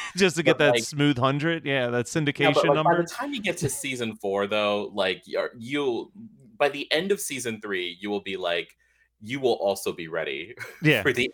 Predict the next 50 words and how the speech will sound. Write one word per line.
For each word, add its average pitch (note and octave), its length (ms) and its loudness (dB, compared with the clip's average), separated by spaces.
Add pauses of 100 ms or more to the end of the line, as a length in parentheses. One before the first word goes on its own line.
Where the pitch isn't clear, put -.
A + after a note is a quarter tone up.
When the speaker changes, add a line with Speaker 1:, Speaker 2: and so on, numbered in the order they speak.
(120)
Speaker 2:
end E2 80 -12
of - 100 -16
this. - 400 -10 (240)
Speaker 1:
I've, C#3 500 2 (120)
I've C3 240 2
heard C#3+ 240 -2
that D3+ 200 4
from C3 220 -2
not C3+ 220 2
just D#3+ 260 -6
you, D#3+ 160 2
but B2 160 2
multiple B2+ 420 2
other A#2+ 220 4
people A2+ 440 -2
that G#2+ 220 2
I've G#2 240 0
told G#2 280 -4
that G#2 100 -4
we're G2+ 140 -6
doing G2+ 340 -6
this G2 180 -10
journey. G2+ 400 -8 (120)
I E3 140 4
should A#3 300 4
give G3+ 300 2 (140)
a D3+ 100 4
quick - 340 -2
disclaimer A#2+ 760 0 (480)
up - 160 -4
front, A#2+ 340 2
though. G#2+ 440 2
Uh, A2+ 180 0
so B2+ 220 -2
for C#3 120 -6
the C#3 60 -2
people D#3 240 -2
who F3 100 0
are C#3+ 80 2
listening A#2 420 -2
to A#2 100 -6
this, G#2 280 -4
in, B2+ 360 0
in C3 160 0
the C3+ 80 2
name B3+ 280 0
of B2 120 -2
the A#2+ 100 -2
crazy A2 380 -4
schedule G#2 600 -4